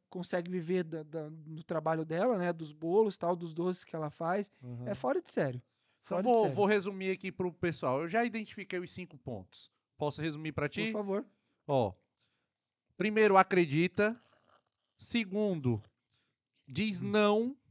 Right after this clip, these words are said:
Speaker 2: àquelas oportunidades que parecem ser tentadoras,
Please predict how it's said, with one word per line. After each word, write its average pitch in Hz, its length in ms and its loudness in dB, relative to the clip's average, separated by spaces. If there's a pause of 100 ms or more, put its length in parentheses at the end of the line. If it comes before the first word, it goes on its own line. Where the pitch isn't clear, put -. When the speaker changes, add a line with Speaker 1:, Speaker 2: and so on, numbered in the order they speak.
(440)
Speaker 2:
àquelas 160 960 0
oportunidades 165 1000 2
que 156 140 -12
parecem 156 420 0
ser 147 180 -6
tentadoras, 160 920 -4